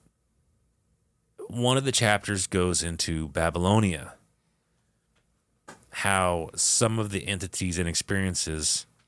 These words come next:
that are happening now are similar to those of the past. Because there's a story of Lily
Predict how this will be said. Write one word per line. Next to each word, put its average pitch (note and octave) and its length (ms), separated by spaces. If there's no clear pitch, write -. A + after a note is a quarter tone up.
that G2+ 100
are F#2+ 80
happening F#2 460
now F2 540
are F#2 100
similar G#2 600
to - 180
those F2 360
of D#2+ 80
the D#2 80
past. - 720
Because G2+ 220
there's F#2 100
a F#2+ 80
story A2 460
of F2+ 240
Lily G2 600